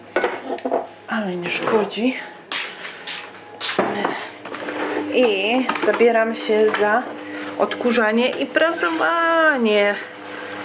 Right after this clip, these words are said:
No, z Miśkiem sobie posiedzieliśmy, zjedliśmy drugie śniadanie. Dzisiaj na obiad barszcz czerwony. Okej, już sobie wstawiam wodę, barszcz czerwony.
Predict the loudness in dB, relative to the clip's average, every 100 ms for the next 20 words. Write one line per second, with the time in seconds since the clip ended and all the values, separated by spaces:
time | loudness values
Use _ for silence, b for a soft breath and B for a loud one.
0 | -10 -8 -6 2 4 6 4 2 B B
1 | -6 -4 0 0 2 0 0 0 0 0
2 | 0 2 2 2 2 4 2 -2 -4 0
3 | 0 2 2 0 0 0 0 -2 -2 -4
4 | B B B B -4 0 2 2 2 0
5 | 2 2 4 2 0 0 2 2 0 -4
6 | 2 2 2 4 4 4 4 4 2 0
7 | -8 -12 -12 -12 B B -10 -8 -6 -2
8 | -2 0 -2 -4 -4 -4 -2 -4 0 0
9 | 0 -2 0 -2 0 0 0 0 0 0
10 | 2 2 2 0 2 2